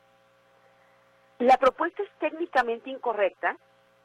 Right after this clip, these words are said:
porque al otorgarle la competencia para conocer de violaciones a derechos electorales y solo ser incompetente en asuntos materialmente jurisdiccionales, obvia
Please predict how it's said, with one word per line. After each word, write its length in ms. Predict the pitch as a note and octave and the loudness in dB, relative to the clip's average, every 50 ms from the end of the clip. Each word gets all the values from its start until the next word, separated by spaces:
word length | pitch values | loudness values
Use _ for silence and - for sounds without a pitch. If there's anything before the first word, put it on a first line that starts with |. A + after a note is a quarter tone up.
| _ _ _ _ _ _ _ | _ _ _ _ _ _ _
porque 280 | - A3 G#3 - - A3 | 0 0 0 2 0 0
al 80 | F#3+ G3 | 0 0
otorgarle 460 | F#3+ - G#3 G3+ G3+ A#3 B3+ C#4 D#4 | -2 -4 -4 0 0 0 0 0 0
la 120 | D#4+ D#4 | -2 -2
competencia 880 | - - G#3+ G3+ - - - - _ B3+ B3+ C4+ C#4 C4 - - F#3+ D#3 | 0 -2 -2 -4 -2 -6 -8 -4 _ -2 -2 -2 -4 -8 -6 -6 -6 -4
para 260 | - - E3+ D#3 D#3 | -2 -2 -2 -2 -2
conocer 720 | - - E3+ D#3+ E3 D#3+ D#3 - A3+ B3 E4+ F#4+ F4+ - - _ _ _ | -6 -10 -10 -10 -10 -10 -6 -4 -2 -2 -2 -2 -6 -8 -12 _ _ _
de 120 | F#3 E3+ | -4 -4
violaciones 800 | E3 E3+ F3 E3 E3 D#3 D3+ - - G#3+ A3 A#3 C#4 D4+ D#4+ D#4+ - | -2 0 -2 0 0 0 -2 -4 -4 -2 0 0 0 -2 -4 -4 -2
a 80 | A3+ | -2
derechos 440 | F#3+ F3+ F3 F#3 F#3 - - A3 - | -2 -2 -4 -4 -6 -10 -12 -12 -10
electorales 680 | A3 F#3 F3 D#3 - - D#3 D3 C#3+ C3+ D3+ - F3+ - _ _ _ _ - _ _ _ _ - | -6 -4 -4 -6 -4 -6 -4 -2 -2 -2 -2 -4 -8 -8 _ _ _ _ -20 _ _ _ _ -16
y 100 | G#3+ G3 | -16 -10
solo 340 | - - C4+ C#4+ F4 F#4 E4 | 2 4 4 4 4 2 0
ser 160 | - C4+ B3 | 0 -2 -2
incompetente 880 | B3+ B3 A#3 - G#3 G3 - F3+ E3+ - F#3+ F#3 F#3 F#3 - G#3 G#3 - | -2 -4 -2 -2 -2 0 0 -2 0 0 -2 -2 -2 -2 -4 -4 -4 -4
en 160 | - F#3 F3 | -4 -2 -2
asuntos 480 | E3 D3+ - - G3 F#3+ - G#3+ G#3 - | -2 -2 -2 -6 -8 -6 -6 -8 -8 -8
materialmente 1000 | G3+ G3 F#3+ F#3 E3+ - - F3 E3 F3 G3 G#3+ A#3 B3+ C4+ B3+ B3+ B3+ - C4 | -10 -2 0 0 0 2 -2 -4 -2 2 2 4 4 2 0 -6 -8 -6 -6 -8
jurisdiccionales, 880 | - - F#3+ D#3+ D#3 D3+ C#3+ C3+ - - C#3+ C#3+ D3 C#3+ C#3 E3+ B3 F4 - _ _ _ _ - - - - - - _ _ _ | -6 -6 -10 -12 -10 -12 -14 -16 -12 -10 -6 -2 -2 0 0 0 -4 -6 -8 _ _ _ _ -20 -20 -20 -20 -20 -20 _ _ _
obvia 340 | - A#3 B3 C4+ D4 E4 | 4 4 4 4 2 0